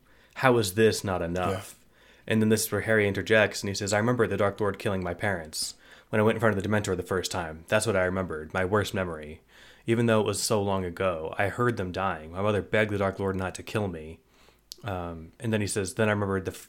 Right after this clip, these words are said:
Speaker 1: the, oh yeah, the Dark Lord mocked her and laughed. And, uh, then I remembered the green light." And that's when he mentioned, uh, casting the Patronus earlier under the shade of, the same shade as the Killing
Speaker 2: Yeah.
Speaker 1: Curse.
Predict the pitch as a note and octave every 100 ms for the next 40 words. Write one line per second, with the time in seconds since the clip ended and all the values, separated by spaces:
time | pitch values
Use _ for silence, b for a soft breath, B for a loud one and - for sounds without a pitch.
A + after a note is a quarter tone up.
0 | B2+ G#2+ F#2 F2+ E2+ E2+ - _ - A#2
1 | G#2 D#2 - B B - A2 G#2+ F#2+ G#2
2 | F#2+ G#2+ G2+ F2+ F2 A#2 A2+ A2+ - -
3 | b b b b G#2 F#2+ F2+ F2 E2+ -
4 | - F#2+ F2+ E2 E2+ A2+ G#2 G2 F#2 F2
5 | G#2+ F#2+ F2 G2 F2 E2+ - A2+ A2 G2+
6 | - A#2 G2+ G2+ F#2+ F#2+ F2+ F#2 E2+ E2
7 | E2 _ - G#2 F#2 - G#2+ F#2 F2 G2+
8 | F#2 F2+ F#2 F#2 F2 - F#2+ F2+ E2+ -
9 | - A2 F#2+ G#2 F2+ E2 - F#2+ F2+ F2
10 | F#2 D#2+ E2 -